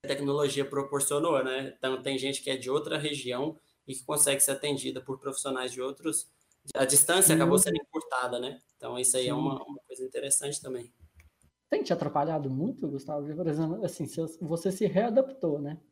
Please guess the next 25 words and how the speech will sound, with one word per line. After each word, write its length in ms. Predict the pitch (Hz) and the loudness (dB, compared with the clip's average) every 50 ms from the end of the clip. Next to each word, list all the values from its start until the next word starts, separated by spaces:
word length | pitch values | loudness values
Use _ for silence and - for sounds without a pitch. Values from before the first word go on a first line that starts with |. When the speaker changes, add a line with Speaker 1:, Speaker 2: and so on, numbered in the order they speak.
| _ _ _ _ _ _ _ _ _ _ | _ _ _ _ _ _ _ _ _ _
Speaker 2:
Mas 640 | - 151 151 151 156 156 147 143 - - - - - | -6 -2 0 2 2 2 0 0 -4 -8 -12 -6 -4
é, 140 | 175 160 156 | -2 -2 -2
é 340 | 151 - 185 175 - - - - | -2 -4 -6 -6 -8 -8 -10 -10
a, 220 | - 151 151 - | -8 -8 -4 2
é 60 | - 180 | 6 6
a 60 | 190 | 6
mesma 280 | 202 185 175 156 151 135 | 8 8 6 4 4 -2
coisa 480 | - - 269 349 392 294 147 135 143 143 | -2 -2 -2 0 0 0 0 0 -2 -4
do 160 | 147 139 135 | -6 -8 -8
que 220 | - - 156 147 | -4 -2 -2 0
era 300 | 143 143 139 143 143 139 | 0 0 0 -2 -2 -2
antes? 320 | 135 151 208 277 277 - - 160 151 151 165 175 - - 185 - _ _ | -2 -2 -2 -2 -2 -4 -4 -4 -4 -4 -6 -10 -12 -14 -18 -18 _ _
Você 180 | - - 202 196 | -4 -2 0 0
trabalhar 400 | 196 208 202 214 214 208 220 226 | 2 4 6 8 8 8 8 6
online, 500 | 220 196 180 165 151 143 143 147 165 - - - | 6 6 6 4 2 2 0 -4 -8 -12 -16 -20
você 160 | - - - 160 | -20 -20 -20 -14
conseguir 340 | - - 160 165 165 170 | -10 -10 -8 -4 -2 -2
atender 260 | 180 175 180 175 175 185 | -2 -2 -2 -2 0 0
uma 120 | 185 180 | 0 0
pessoa 380 | 185 190 175 - - 214 208 175 | -2 -6 -6 -6 -6 -6 -4 -2
online, 400 | 156 143 135 143 143 143 - - _ _ _ _ - | -2 -2 -4 -6 -10 -16 -20 -20 _ _ _ _ 0
é 60 | 185 | 0
a 80 | 196 202 | 2 4
mesma 280 | 185 170 143 147 143 | 4 2 2 2 -2
coisa? 400 | - - 208 175 143 131 135 - | 0 0 0 0 0 -2 -6 -12